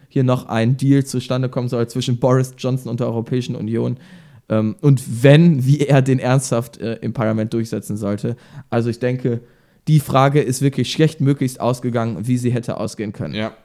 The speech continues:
Speaker 2: das, also das ist halt echt traurig. Ähm, <laughs> das ist jetzt irgendwie ein sehr merkwürdiges Fazit, aber es ist halt einfach nur traurig,
Speaker 1: Ja, seit
Speaker 2: weil
Speaker 1: so vielen, seit, ja, knapp zwei Jahren verfolgen wir hier die ganze Brexit-Frage im Podcast, haben immer wieder spekuliert, ha, wie können's laufen und so.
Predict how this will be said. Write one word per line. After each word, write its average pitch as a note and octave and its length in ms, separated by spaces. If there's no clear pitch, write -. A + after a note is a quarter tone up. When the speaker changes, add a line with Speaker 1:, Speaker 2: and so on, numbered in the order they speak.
Speaker 2:
das, G2+ 260
also G#2+ 240
das G#2 280
ist A2+ 160
halt A#2 260
echt - 300
traurig. A2 580
Ähm, G2 220
<laughs> - 120
das G#2+ 180
ist G#2+ 200
jetzt A2+ 200
irgendwie A#2+ 280
ein A2+ 40
sehr B2+ 160
merkwürdiges B2+ 520
Fazit, B2+ 380
aber G2 140
es A2 80
ist A2 100
halt B2 120
einfach A2+ 180
nur A#2 160
traurig, A#2 400
Speaker 1:
Ja, E3 100
seit F3 180
Speaker 2:
weil - 80
Speaker 1:
so G3+ 120
vielen, G3+ 300
seit, E3 300
ja, C#3+ 140
knapp F3+ 300
zwei E3 260
Jahren E3+ 280
verfolgen E3+ 480
wir D3+ 80
hier D3+ 220
die C#3 100
ganze D3+ 360
Brexit-Frage D3+ 760
im C3+ 120
Podcast, E3 520
haben D3+ 120
immer E3 200
wieder D#3 120
spekuliert, D#3 640
ha, D#3 220
wie D3 80
können's C#3+ 280
laufen D3 420
und C#3 100
so. C#3 200